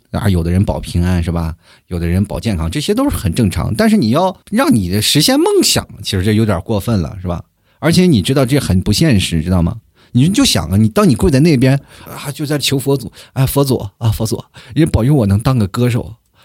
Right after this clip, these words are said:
然后接着呢，你就啊，磕三个响头，转头就走了。你觉得佛祖会搭理你吗？<laughs> 对不对？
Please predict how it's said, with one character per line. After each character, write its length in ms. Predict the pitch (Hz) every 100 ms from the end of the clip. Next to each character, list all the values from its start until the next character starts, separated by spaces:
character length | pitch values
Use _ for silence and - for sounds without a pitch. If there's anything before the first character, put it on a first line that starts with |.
| -
然 120 | 101
后 160 | 113 113
接 260 | - - 110
着 100 | 90
呢， 120 | 90
你 80 | 95
就 100 | -
啊， 200 | 110 98 -
磕 100 | 120
三 160 | 110
个 60 | 104
响 100 | 90
头， 140 | 82
转 180 | - 95
头 240 | 92 98
就 100 | 131
走 160 | 120 92
了。 160 | 87 92 _ _ _ -
你 120 | 107
觉 140 | 110
得 80 | 135
佛 200 | - 113
祖 80 | 120
会 140 | 92
搭 160 | 101 98
理 140 | 98
你 120 | 87 82
吗？ 160 | 90
<laughs> 60 | 87 - - - - - - - - - - - - - - - - - - 185 - - - - - - - - - - - 214 - 214 - -
对 100 | 294
不 20 |
对？ 160 | 311